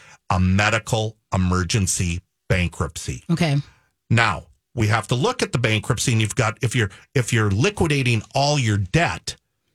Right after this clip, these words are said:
Speaker 1: okay, credit cards, and your, your medical debt is only ten thousand, but you got ninety thousand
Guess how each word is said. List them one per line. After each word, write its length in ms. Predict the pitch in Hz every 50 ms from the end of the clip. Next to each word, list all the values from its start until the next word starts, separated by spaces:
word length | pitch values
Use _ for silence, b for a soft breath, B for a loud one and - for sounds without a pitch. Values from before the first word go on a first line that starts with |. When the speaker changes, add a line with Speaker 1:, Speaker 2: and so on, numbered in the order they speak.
| _
Speaker 1:
okay, 300 | - 107 90 - 117 101 95
credit 360 | - - - 185 180 151 -
cards, 540 | - - 92 82 82 82 82 78 - - b b b b b b b b b _
and 200 | 139 139 139 135
your, 220 | 127 120 110 107 - - -
your 300 | 120 104 98 98 95 -
medical 600 | - 107 113 120 143 190 208 190 - - 110 107
debt 340 | 104 104 95 90 90 92 B B B B B B B -
is 140 | 135 117 131
only 220 | 131 131 120 101
ten 360 | - - - - 160 180 185
thousand, 500 | 151 - 113 98 92 92 92 101 104 92
but 180 | 87 107 - -
you 40 | 117
got 180 | 117 110 107 110
ninety 460 | 110 110 113 127 160 180 170 151 143
thousand 640 | - - 151 139 147 143 131 123 - 113 98 95